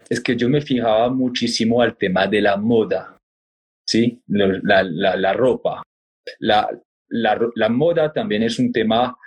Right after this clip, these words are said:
eh, de arte, de comunicar, y, y van muy conectados en cuanto a, a marketing y estrategias,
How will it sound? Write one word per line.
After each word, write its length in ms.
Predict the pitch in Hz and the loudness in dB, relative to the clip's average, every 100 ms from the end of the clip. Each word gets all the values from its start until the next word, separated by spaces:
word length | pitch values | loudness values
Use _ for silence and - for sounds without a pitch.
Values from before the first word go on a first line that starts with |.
| - | -10
eh, 280 | - 104 98 | 0 0 0
de 200 | - 101 | -2 -2
arte, 440 | 117 135 117 - 92 | 0 0 -2 -4 -2
de 200 | 95 101 | -2 0
comunicar, 920 | 110 107 107 98 95 135 117 98 - | 2 2 2 0 -2 0 0 0 -4
y, 460 | - 107 104 - 107 | -2 2 2 0 -2
y 160 | - - | -2 -4
van 320 | 110 113 123 | -2 0 2
muy 160 | 135 | 0
conectados 840 | 135 127 113 - 107 101 117 - - _ _ _ _ _ _ - | 0 0 -2 0 0 2 0 -6 -18 _ _ _ _ _ _ -4
en 140 | 107 | -2
cuanto 400 | 90 98 87 110 | 0 -2 0 0
a, 160 | 113 101 | 0 -2
a 40 | |
marketing 540 | 98 95 - 95 113 110 | -2 -2 -2 -4 -2 0
y 100 | 104 | 0
estrategias, 840 | 98 110 110 117 95 101 104 - | 0 -2 0 -2 0 -2 -2 -6